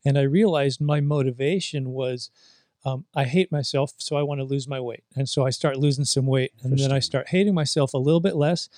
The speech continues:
Speaker 1: And then I start getting off of my discipline until I get high. And I was on this thing. I'm like, "I need to find a healthy motivation that's beyond just,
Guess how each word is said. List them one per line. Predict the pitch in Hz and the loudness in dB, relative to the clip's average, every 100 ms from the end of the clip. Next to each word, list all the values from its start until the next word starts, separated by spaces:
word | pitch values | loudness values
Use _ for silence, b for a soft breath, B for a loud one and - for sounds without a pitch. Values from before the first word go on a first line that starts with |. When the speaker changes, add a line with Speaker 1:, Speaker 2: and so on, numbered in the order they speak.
| B B B B - | B B B B 2
Speaker 1:
And | 147 139 143 - - | 4 4 0 -6 -4
then | 143 135 147 147 151 147 147 - _ 151 | -4 -2 0 2 2 0 -4 -12 _ -6
I | |
start | 143 - 147 143 - _ | -4 -2 -2 -2 -6 _
getting | 131 151 143 | -4 -2 0
off | 143 139 139 | -2 -4 -6
of | 131 | -6
my | 135 | -4
discipline | 147 - 135 156 143 - - | -2 -4 -4 -2 -2 -4 -8
until | 143 123 139 | -8 -6 -4
I | 135 | -2
get | 135 135 | -2 -4
high. | 143 - | -6 -2
And | 151 | -2
I | 143 | 0
was | 135 | 0
on | 160 156 | 2 2
this | 139 - | 0 -4
thing. | 196 220 | -4 -4
I'm | 143 | -4
like, | 127 131 _ - | -10 -16 _ -14
"I | - - | -8 -2
need | 196 175 147 | 0 0 -2
to | 143 | -4
find | - - 160 147 139 | -6 -8 -6 -4 -4
a | 135 | -4
healthy | 131 147 139 147 | -4 -4 -2 -2
motivation | 139 135 127 127 135 135 - 127 113 - B B B B _ | -2 -2 -4 -2 0 0 -2 -8 -10 -14 B B B B _
that's | 135 135 | -2 0
beyond | 131 131 143 151 160 139 127 | -2 0 0 2 2 2 0
just, | 131 117 - | -2 -2 -6